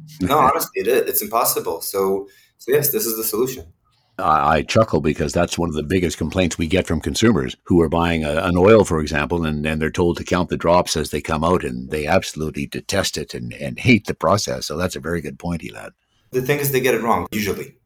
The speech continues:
Speaker 2: They, they absolutely do. They, they do get it <laughs> wrong. There's no question about that. So when did the idea for Dijot first come to you?
Speaker 1: I would say half a year in, as we were working,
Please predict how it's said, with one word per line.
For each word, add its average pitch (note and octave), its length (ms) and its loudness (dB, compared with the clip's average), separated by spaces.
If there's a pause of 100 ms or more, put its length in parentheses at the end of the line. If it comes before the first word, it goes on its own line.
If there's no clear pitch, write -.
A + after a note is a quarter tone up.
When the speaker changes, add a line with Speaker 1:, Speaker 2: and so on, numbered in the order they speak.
(120)
Speaker 2:
They, F#2+ 220 6
they F#2 120 2
absolutely F2+ 460 4
do. G2+ 260 4
They, D#2 180 -4
they D#2+ 200 -4
do F2+ 200 0
get G#2+ 180 -2
it G2 80 2
<laughs> E2 200 -6
wrong. C#2+ 220 -8
There's F2 200 -4
no F#2+ 100 -2
question - 380 -4
about C#2 220 -10 (100)
that. C#2 200 -10 (460)
So C#3+ 100 6
when F3 160 6
did F4+ 100 8
the G3+ 120 8
idea C#3+ 240 8
for B2+ 180 4
Dijot A2+ 340 4
first B2+ 220 2
come C3+ 140 2
to F3 80 -4
you? - 120 -6 (360)
Speaker 1:
I D3 160 2
would E3+ 160 4
say F#3 440 2
half C#3+ 380 -2
a F#3 40 -2
year E3+ 280 0
in, D3 480 -2 (160)
as B2 180 -4
we C3+ 80 -2
were B2+ 260 0
working, E3+ 580 -2